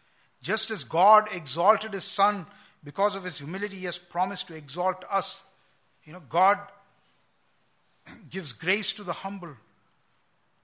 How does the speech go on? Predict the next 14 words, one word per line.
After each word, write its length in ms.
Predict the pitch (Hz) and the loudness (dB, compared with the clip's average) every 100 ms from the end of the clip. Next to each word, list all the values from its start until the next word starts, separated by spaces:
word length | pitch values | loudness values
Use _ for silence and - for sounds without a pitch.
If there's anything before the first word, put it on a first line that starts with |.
| _ _ _ _ _ _ _ _ _ _ _ _ _ _ _ _ _ _ _ _ _ | _ _ _ _ _ _ _ _ _ _ _ _ _ _ _ _ _ _ _ _ _
He 180 | - 170 | -12 -8
resists 400 | 147 139 214 - | -6 -2 -2 -4
the 80 | 190 | -6
proud, 420 | - 185 202 160 | 0 2 2 0
but 140 | 170 | -8
he 60 | 165 | -8
gives 240 | 151 147 | -12 -14
grace 340 | 123 156 165 - | -14 -12 -10 -12
to 60 | |
the 100 | 151 | -10
humble, 280 | 139 160 151 | -12 -10 -12
James 360 | 123 147 156 - | -14 -16 -14 -14
chapter 260 | 139 - | -16 -20
four. 260 | - - 127 | -20 -20 -20